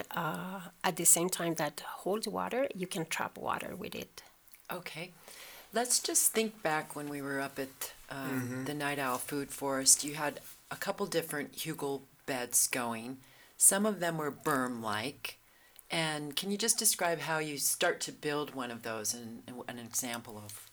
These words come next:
Speaker 2: what one might be?
Speaker 1: Right. So you have one type that is underground, and we use a bago, uh, excavator, because this was huge. It's like, uh, three feet, uh, deep by three feet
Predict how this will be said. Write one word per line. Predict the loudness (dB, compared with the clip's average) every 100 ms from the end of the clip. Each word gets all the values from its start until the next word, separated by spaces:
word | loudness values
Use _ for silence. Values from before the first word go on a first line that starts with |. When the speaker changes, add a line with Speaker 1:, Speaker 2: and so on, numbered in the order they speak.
| -10
Speaker 2:
what | -10 -8
one | -12
might | -12 -14
be? | -14 -8
Speaker 1:
Right. | -2 2 2 0 -8 -16 -14 -10 -8 -2
So | 4 6 6
you | 4 4 4
have | 6 4
one | 2 0 0
type | 0 -2 0
that | 0 0
is | 2 4 4
underground, | 2 0 0 0 0 4 2 0 -4 -16 -20 -6 0
and | 2 2 2 0 0
we | -2
use | 0 0 2 2
a | 2 -2 0
bago, | 0 0 -4 -8 -12 -20 -14
uh, | -10 -8 -8 -12 -16 -20 -20 4
excavator, | 6 6 2 0 0 -2 -2 -8 -16 -16 -16 -18 -6
because | -2 0
this | 0 0
was | 2 2 2 0
huge. | -2 -4 0 0 0
It's | 0 0
like, | 2 0 0 -2
uh, | -2 -2 -4 -2
three | -2 -2
feet, | 0 0 0 -4 -10 -12 -18 -8
uh, | -6 -2
deep | -2 -2 -8 -12 -14 -2
by | -2 0
three | -2 -2 -6
feet | -6 -4 -4